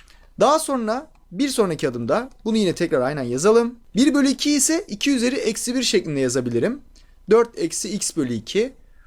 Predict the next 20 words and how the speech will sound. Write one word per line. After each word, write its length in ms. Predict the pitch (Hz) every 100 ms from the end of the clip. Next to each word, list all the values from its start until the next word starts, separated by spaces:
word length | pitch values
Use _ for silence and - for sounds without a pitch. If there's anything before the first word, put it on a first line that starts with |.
| - -
Burada 340 | 262 262 254
da 220 | 262 262 -
şu 280 | - - 247 -
eksiyi 640 | 233 - - 233 247 302 _ -
dağıtabiliriz. 840 | 185 202 202 208 208 170 185 - - - _ - -
İki 220 | 175 -
üzeri 500 | 262 180 165 131 202 - -
eksi 540 | 190 185 - - 180 - - -
x 280 | - 214 -
bölü 180 | 160 123
üç 400 | 110 180 202 -
eşittir 560 | 254 180 220 - 214 208 - - -
iki 200 | - -
üzeri 260 | 240 151 135
eksi 460 | - 147 143 - 185
dört 240 | 196 196 - -
artı 340 | 165 165 -
x 340 | 120 190 - 131
bölü 160 | 135
iki. 280 | 160 - 98